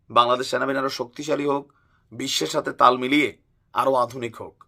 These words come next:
এবং সেনাবাহিনী সম্পর্কে যে কোনো ধরনের ষড়যন্ত্র, এগুলাকে শক্ত হাতে মোকাবেলা করতে হবে।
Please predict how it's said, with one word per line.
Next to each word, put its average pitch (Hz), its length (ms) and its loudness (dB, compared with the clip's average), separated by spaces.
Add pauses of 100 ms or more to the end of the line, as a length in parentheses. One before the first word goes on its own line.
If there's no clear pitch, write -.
(520)
এবং 135 200 2
সেনাবাহিনী 143 500 2
সম্পর্কে 139 640 -2 (420)
যে 139 280 0
কোনো 175 280 -2
ধরনের 151 480 2 (760)
ষড়যন্ত্র, 143 960 0
এগুলাকে 127 380 -2
শক্ত - 340 -6
হাতে 139 180 2
মোকাবেলা 127 460 0
করতে 110 300 -10
হবে। 95 180 -10